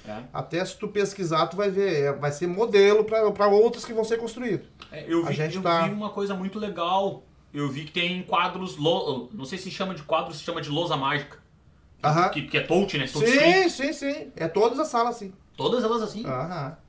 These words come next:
Speaker 1: Hum, que legal.
Speaker 2: Tem
Speaker 1: Vai,
Speaker 2: ginásio
Speaker 1: sim,
Speaker 2: de
Speaker 1: sim.
Speaker 2: esporte,
Speaker 1: Sim.
Speaker 2: tem área de lazer, tem refeitório, tem banheiros adequados. É, é uma escola modelo pra oitocentos alunos.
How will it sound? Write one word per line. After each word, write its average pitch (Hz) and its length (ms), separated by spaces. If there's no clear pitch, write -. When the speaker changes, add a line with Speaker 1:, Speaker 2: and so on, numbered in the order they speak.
Speaker 1:
Hum, 269 680
que - 140
legal. 262 640
Speaker 2:
Tem 143 160
Speaker 1:
Vai, 143 160
Speaker 2:
ginásio 165 280
Speaker 1:
sim, 175 60
Speaker 2:
de 170 40
Speaker 1:
sim. 147 80
Speaker 2:
esporte, 190 640
Speaker 1:
Sim. 123 280
Speaker 2:
tem 165 180
área 160 240
de 156 140
lazer, 170 520
tem 160 140
refeitório, 160 920
tem 156 200
banheiros 160 560
adequados. 151 800
É, 202 240
é 214 60
uma 240 100
escola 247 300
modelo 233 480
pra 180 140
oitocentos 208 540
alunos. 185 280